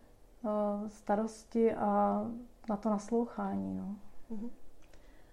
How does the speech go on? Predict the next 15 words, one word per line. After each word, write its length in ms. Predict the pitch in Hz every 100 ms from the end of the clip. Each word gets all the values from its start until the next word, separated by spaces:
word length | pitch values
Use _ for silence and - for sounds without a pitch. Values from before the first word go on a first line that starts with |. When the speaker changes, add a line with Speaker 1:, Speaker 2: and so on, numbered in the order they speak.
| - - -
Speaker 2:
Eh, 640 | 208 202 196 202 202 196 208
máte 260 | 208 208
pro 160 | 208 208
posluchače 600 | 202 208 202 - 202 214
nějaký 580 | 196 185 185 - 208 220
vzkaz 680 | - - - 185 320 - -
nebo 160 | 196 185 -
tip 200 | - 185
na 100 | 180
dobrý 280 | 180 185 202
skutek, 540 | 208 - 196 262 - -
který 260 | - 202 196
by 100 | 190
mohli 300 | 185 185 208
udělat? 340 | 208 185 196